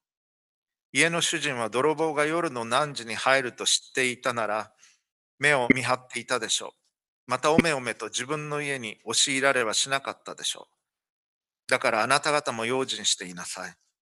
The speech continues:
なぜなら、人の子は思いがけない時に来るのですから。主人からその家のしもべたちを任されて、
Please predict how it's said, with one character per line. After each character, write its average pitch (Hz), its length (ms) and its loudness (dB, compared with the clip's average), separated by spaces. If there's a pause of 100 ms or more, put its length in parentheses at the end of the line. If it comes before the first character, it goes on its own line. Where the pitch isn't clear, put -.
(640)
な 123 140 4
ぜ 113 160 -2
な 95 140 -6
ら、 113 260 -6
人 - 240 -4
の 127 100 -2
子 123 100 -2
は 117 240 2
思 127 240 -2
い 147 120 -4
が 135 140 2
け 156 140 -2
な 135 140 0
い - 60 -8
時 107 320 -14
に 131 180 -14 (100)
来 - 120 -10
る 110 100 -6
の 87 120 -12
で 76 100 -16
す - 120 -16
か 90 140 -16
ら。 - 180 -12 (1600)
主 - 160 0
人 143 220 0
か 113 120 -4
ら 117 100 0
そ - 140 -4
の 135 140 -2
家 139 180 0
の 123 100 -4
し - 180 2
も 131 120 -4
べ 135 120 0
た 123 160 -2
ち - 120 -6
を 104 100 -4
任 104 320 -4
さ 127 100 -2
れ 110 120 -4
て、 104 260 -6